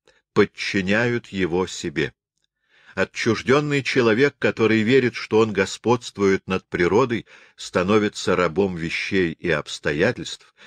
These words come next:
беспомощным придатком в мире, который сам есть не что иное, как застывшее, опредмеченное выражение его собственных сил.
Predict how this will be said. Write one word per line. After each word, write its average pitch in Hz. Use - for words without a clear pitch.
беспомощным 101
придатком 95
в 90
мире, 104
который 92
сам 104
есть 82
не 85
что 85
иное, 131
как 87
застывшее, 147
опредмеченное 101
выражение 110
его 73
собственных 80
сил. 69